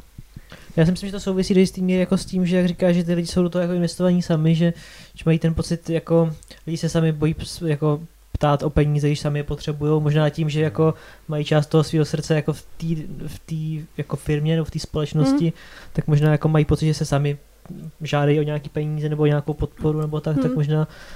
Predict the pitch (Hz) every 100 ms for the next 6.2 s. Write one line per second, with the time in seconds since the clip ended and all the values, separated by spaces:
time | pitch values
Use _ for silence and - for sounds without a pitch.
0 | - - 156 156 156 160 156 160 151 262
1 | - 330 180 165 143 135 233 226 233 240
2 | 240 247 254 254 285 294 294 311 285 277
3 | 254 254 185 180 190 208 226 240 247 -
4 | 277 254 277 262 269 247 277 262 285 277
5 | 214 - 254 254 254 247 277 247 220 277
6 | 262 226